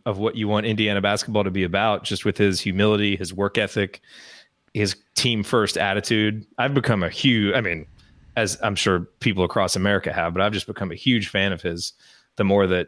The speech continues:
you learn about him and watch him play, he's phenomenal. Um,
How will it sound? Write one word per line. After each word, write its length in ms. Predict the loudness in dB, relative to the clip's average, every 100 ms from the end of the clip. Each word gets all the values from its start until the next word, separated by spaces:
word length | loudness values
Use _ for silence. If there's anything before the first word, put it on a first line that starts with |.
| _
you 140 | -6 0
learn 200 | 2 2
about 280 | 2 0 0
him 100 | -2
and 100 | 0
watch 240 | 0 0
him 100 | -6
play, 360 | -2 2 2 0
he's 200 | -2 -2
phenomenal. 640 | -2 0 0 -2 -10 -16 _ _ -20 -20 _ _ -4
Um, 560 | 0 2 0 -4 -8